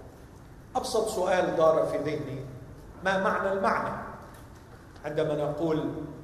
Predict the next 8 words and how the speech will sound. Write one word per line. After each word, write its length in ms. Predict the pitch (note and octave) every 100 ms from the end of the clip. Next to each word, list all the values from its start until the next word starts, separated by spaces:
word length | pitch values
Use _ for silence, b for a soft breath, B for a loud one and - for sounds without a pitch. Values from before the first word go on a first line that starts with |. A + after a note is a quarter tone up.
| - -
"ما 180 | D#3+ D#3
معنى 340 | F#3 E3+ D3 C#3+
هذا 280 | C#3+ C#3+
الشيء؟" 440 | C#3+ C#3+ E3 C3+ - - - - - - - -
ماذا 220 | D#3 D#3+ D#3
نقصد؟ 380 | F#3+ F#3+ - - - - - - - - - - -
فأحاول 840 | C#3 C3 C3+ - - - D#3 D3
أن 200 | C#3 D3